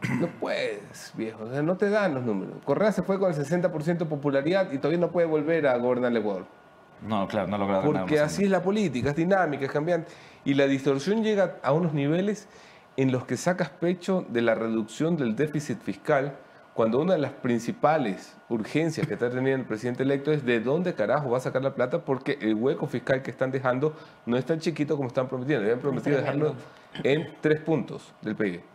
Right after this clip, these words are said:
Speaker 1: Son
Speaker 2: Ujú.
Speaker 1: más o menos tres mil quinientos millones de dólares. Muy probablemente va a estar por encima de los seis.
Speaker 2: Sí.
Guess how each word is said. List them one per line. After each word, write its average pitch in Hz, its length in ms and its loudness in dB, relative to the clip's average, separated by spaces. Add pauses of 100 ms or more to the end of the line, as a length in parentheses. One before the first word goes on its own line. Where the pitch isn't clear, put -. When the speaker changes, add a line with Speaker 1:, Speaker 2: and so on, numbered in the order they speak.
Speaker 1:
Son 113 140 -2
Speaker 2:
Ujú. 113 100 0
Speaker 1:
más 135 180 2
o 127 40 -8
menos 143 300 0
tres 117 120 -6
mil 131 140 0
quinientos 123 300 0
millones 117 240 0
de 120 80 0
dólares. 90 420 -4 (500)
Muy 143 200 2
probablemente 160 560 2
va 135 80 2
a - 20 -6
estar 143 200 -2
por 127 120 -4
encima 143 220 -2
de 127 60 -2
los 107 100 -8
seis. - 320 -6 (100)
Speaker 2:
Sí. 90 220 -6